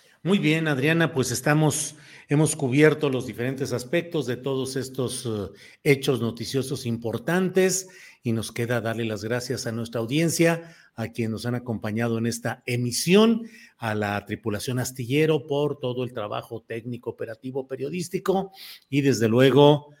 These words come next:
pues a prepararnos para el siguiente programa. Hoy a las nueve de la noche tendré una videocharla astillada en la cual abundaré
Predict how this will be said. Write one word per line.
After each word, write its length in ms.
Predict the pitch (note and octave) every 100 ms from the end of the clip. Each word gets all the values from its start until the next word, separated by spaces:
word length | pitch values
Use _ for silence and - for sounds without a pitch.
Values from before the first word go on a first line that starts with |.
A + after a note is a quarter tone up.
| _ _
pues 180 | A2+ -
a 80 |
prepararnos 560 | A2+ G2+ G#2 G#2+ A#2 B2
para 140 | -
el 60 | G2
siguiente 500 | - G2+ A2+ A#2 A#2
programa. 880 | - G#2+ G#2+ G#2+ D3 E3+ F3+ G3+ -
Hoy 260 | F#3+ G#3 G3
a 60 | E3+
las 160 | C#3
nueve 160 | C#3 D#3
de 80 | C#3+
la 80 |
noche 280 | C#3 E3 E3
tendré 460 | - C3 C3+ D3 C#3+ - - -
una 200 | C#3+ C#3+
videocharla 540 | B2+ B2 B2 C#3 C3+
astillada 440 | - C3 C#3+ F#3
en 80 | F3
la 140 | A#2+ -
cual 260 | C#3 D3+ -
abundaré 800 | A#2+ B2+ C3+ C3 C3 D#3+ F3